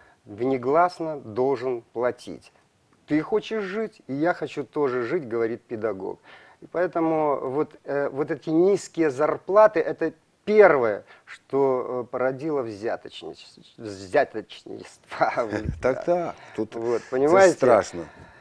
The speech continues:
Speaker 1: И я, э, к сожалению, встречал таких людей,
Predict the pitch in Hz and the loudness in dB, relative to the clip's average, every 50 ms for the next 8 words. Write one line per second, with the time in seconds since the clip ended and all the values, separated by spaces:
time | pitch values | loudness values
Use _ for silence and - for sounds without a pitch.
0 | - _ - - 156 165 180 170 165 165 156 139 135 147 143 143 143 143 135 131 | -20 _ -2 2 6 8 8 8 8 6 4 2 0 -2 -2 -4 -6 -6 -6 -2
1 | 139 170 180 180 175 156 135 131 135 135 135 135 127 131 135 131 131 131 131 143 | 2 4 6 6 6 6 4 2 -2 -6 -6 -8 -8 -10 -10 -12 -12 -14 -14 -16
2 | - - - 147 131 147 151 165 175 165 160 151 135 - - 135 131 - - 156 | -12 -8 -6 -4 -2 -2 0 0 0 0 0 -2 -4 -6 -8 -10 -8 -6 -4 -4
3 | 147 - - - 131 - - 123 117 117 135 156 160 160 151 | -6 -6 -8 -10 -10 -8 -8 -10 -8 -6 -4 -4 -4 -4 -6